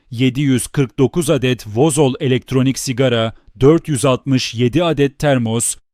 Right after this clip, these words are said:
üç adet kulaklık, dört adet saat, yüz altmış altı adet ayakkabı, yirmi üç adet elektronik eşya,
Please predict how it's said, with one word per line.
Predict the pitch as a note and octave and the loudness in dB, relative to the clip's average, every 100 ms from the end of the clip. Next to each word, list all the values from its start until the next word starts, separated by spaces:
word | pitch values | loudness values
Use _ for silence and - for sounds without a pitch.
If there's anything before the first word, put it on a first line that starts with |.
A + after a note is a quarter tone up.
| - | -2
üç | C#3+ D#3 | 0 0
adet | A#2+ B2 - | 0 -2 -2
kulaklık, | B2+ B2 A2+ B2 A#2 - - - | 0 0 0 -2 -4 -8 -18 2
dört | C#3 E3+ E3 | 4 4 2
adet | C3+ C3 - | 0 0 -2
saat, | C3+ A2+ A2 - - _ | -2 0 -2 -6 -18 _
yüz | B2 B2+ | -4 0
altmış | D3 B2+ B2+ B2+ - - | 2 0 0 -2 -2 -4
altı | C3 B2 C#3 D#3+ | -2 -2 0 -2
adet | C#3 C#3 | 0 0
ayakkabı, | C#3 B2+ A#2+ - A#2+ A2+ A#2 A#2 _ - | 0 0 -2 -4 -4 -2 -4 -6 _ -6
yirmi | A#2+ A#2 A#2+ | 0 2 2
üç | C#3+ E3 | 0 0
adet | D#3 B2+ C3 - | 0 0 0 -2
elektronik | C3+ B2+ - B2+ C#3 D3+ | -2 -2 0 0 0 0
eşya, | C3 - B2 A2+ A2+ | -2 -2 -2 -2 -4